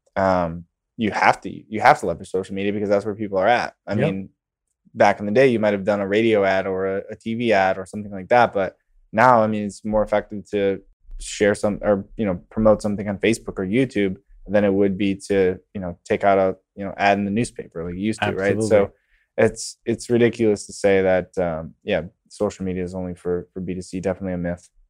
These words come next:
Speaker 2: All right, so let's wrap this episode up.
Speaker 1: Mm-hmm. In terms of the, the myths that we, we went through, you know, these are common myths that, that we hear all the time, um, that, you know, marketing is expensive, or it's a,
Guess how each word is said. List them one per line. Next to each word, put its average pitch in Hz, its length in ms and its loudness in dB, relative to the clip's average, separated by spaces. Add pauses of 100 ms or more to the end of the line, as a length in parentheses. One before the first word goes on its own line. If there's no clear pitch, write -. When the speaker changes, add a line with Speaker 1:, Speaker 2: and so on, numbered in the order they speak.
(460)
Speaker 2:
All 131 60 6
right, 147 260 8
so 123 680 0
let's 123 280 -2
wrap 123 220 2
this 120 160 -8
episode 107 420 -4
up. 95 220 -6 (140)
Speaker 1:
Mm-hmm. 107 200 -6 (560)
In 113 60 -8
terms 139 260 2
of 120 180 4
the, 120 220 2
the 123 140 -2
myths 120 320 4
that 117 180 6
we, 113 300 0 (100)
we 117 80 -4
went 120 340 0
through, 123 300 4 (420)
you 107 80 0
know, 101 40 2
these 113 220 2
are 123 160 10
common 117 380 2
myths 110 220 -2
that, 107 260 4
that 104 100 -2
we 104 420 -4 (240)
hear 110 220 4
all 104 200 8
the 104 80 2
time, 104 400 -2 (340)
um, 87 120 -4
that, 90 240 2
you 92 60 -8
know, 90 60 -4
marketing 87 460 -2
is 76 120 -12
expensive, 113 800 4
or 90 140 0
it's - 200 -8
a, 69 100 -6